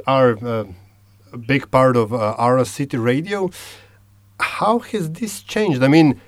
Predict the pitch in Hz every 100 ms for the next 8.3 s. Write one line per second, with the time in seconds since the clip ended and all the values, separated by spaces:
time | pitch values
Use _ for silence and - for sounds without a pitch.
0 | _ _ - 135 156 196 - 180 170 156
1 | - 143 151 147 135 127 131 123 110 104
2 | - - _ - - _ - - - 147
3 | 147 - _ _ 160 139 170 196 185 175
4 | - 151 165 160 160 151 156 - 170 165
5 | - 151 143 139 104 - 151 147 147 143
6 | 135 - 147 135 117 - 147 139 127 123
7 | 131 127 117 - 120 117 113 107 101 90
8 | 87 87